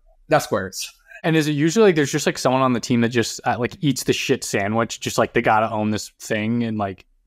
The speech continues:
Speaker 2: th-, that's their job?
Speaker 1: Yeah, I, I think that is sort of the underrated, another, going back to your question about why it's bad. When you're a certain size, you can just hire people to use the software. And, like, the, that's the incentive and it makes sense.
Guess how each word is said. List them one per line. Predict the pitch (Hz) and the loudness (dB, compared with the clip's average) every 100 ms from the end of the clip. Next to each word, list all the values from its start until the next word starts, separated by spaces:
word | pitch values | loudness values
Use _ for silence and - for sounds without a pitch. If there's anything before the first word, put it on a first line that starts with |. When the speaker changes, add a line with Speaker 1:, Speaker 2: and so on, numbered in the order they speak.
| 147 | -16
Speaker 2:
th-, | 156 - | -8 -2
that's | 151 147 | -2 0
their | 170 143 | -2 0
job? | 127 120 120 120 - | 2 4 2 -2 -2
Speaker 1:
Yeah, | 269 240 196 160 _ | 2 2 2 -2 _
I, | 220 214 | -4 -2
I | 202 | -2
think | 202 277 226 | -2 -2 2
that | 190 | 2
is | 202 - | 2 -2
sort | 196 | -2
of | 170 | -2
the | 156 | -2
underrated, | 147 156 160 147 135 131 127 120 110 | 0 -2 -2 -2 0 0 -2 -6 -6
another, | 127 127 123 123 | -2 2 2 0
going | - 143 143 | 0 0 2
back | 135 127 | 2 0
to | |
your | 123 | -4
question | 123 113 120 | -4 -4 0
about | 110 101 | 2 2
why | 107 101 101 | -2 -2 0
it's | 104 - | 0 -2
bad. | - 98 117 - _ _ | -2 2 0 -2 _ _
When | 165 208 | 0 2
you're | 269 | 4
a | 220 | 2
certain | - 185 | 0 -4
size, | 170 147 165 - | -2 0 0 0
you | 226 | -4
can | |
just | 226 - | -4 -4
hire | 131 147 143 | 0 2 0
people | 143 131 110 | -4 -6 -4
to | - 107 | -4 -6
use | 117 131 117 | -2 -2 -2
the | |
software. | 95 110 - - - _ _ _ _ 156 | -2 -2 -4 -20 -20 _ _ _ _ -2
And, | 156 147 147 - _ _ - | 0 0 -2 -8 _ _ 2
like, | 147 135 | 2 2
the, | 143 139 - | -2 -6 -2
that's | 135 139 - - | 2 2 0 -12
the | - 147 | -2 0
incentive | 120 113 110 143 170 139 | 0 -4 0 2 2 0
and | |
it | 127 | -2
makes | 117 113 - | -4 -6 -6
sense. | 98 147 - - | -4 -4 -6 -10